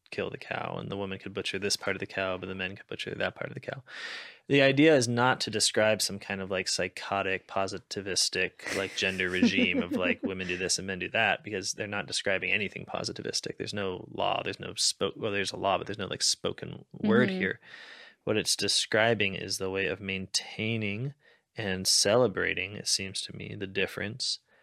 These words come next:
Speaker 1: um, for the sake of unity. Like, the, the point is that when you have two worlds, then you have the fun of union, w-, for which marriage is a sort of prime symbol. When there's two worlds,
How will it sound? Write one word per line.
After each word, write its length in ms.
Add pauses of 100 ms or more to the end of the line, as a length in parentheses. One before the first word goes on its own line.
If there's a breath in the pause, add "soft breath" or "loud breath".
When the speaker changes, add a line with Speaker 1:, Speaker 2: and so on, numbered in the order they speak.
(200)
Speaker 1:
um, 300
for 360
the 100
sake 300
of 100
unity. 440 (360)
Like, 180
the, 100 (240)
the 80
point 260
is 120
that 100
when 260
you 100
have 360
two 520
worlds, 640
then 380
you 120
have 200
the 80
fun 320
of 100
union, 440 (300)
w-, 240 (360)
for 320
which 180
marriage 320
is 400
a 220 (160)
sort 160
of 120
prime 280
symbol. 380 (580 soft breath)
When 260
there's 160
two 240
worlds, 560